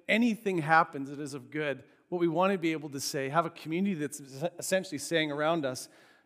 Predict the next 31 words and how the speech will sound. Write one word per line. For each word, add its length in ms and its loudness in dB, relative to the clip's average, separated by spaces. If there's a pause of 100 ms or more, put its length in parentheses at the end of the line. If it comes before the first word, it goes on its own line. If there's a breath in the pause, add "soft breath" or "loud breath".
(120 loud breath)
I 20 -4
mean, 200 2 (280)
you 60 -4
know, 240 -2 (160)
we 160 0
know 160 2
way, 280 2
there's 260 -6
no 100 -2
way 160 2
that 160 0
could 100 -4
have 100 -2
happened 320 2
unless 240 -6
it 40 -14
was 140 -14
the 100 -12
Spirit 320 -4
of 100 -8
God, 380 -4
<laughs> 40 -14
right? 280 -2 (400 loud breath)
To 80 0
say 140 6
the 100 4
Lord 320 0
must 260 -4
be 80 -6
working 400 -6
here, 320 -2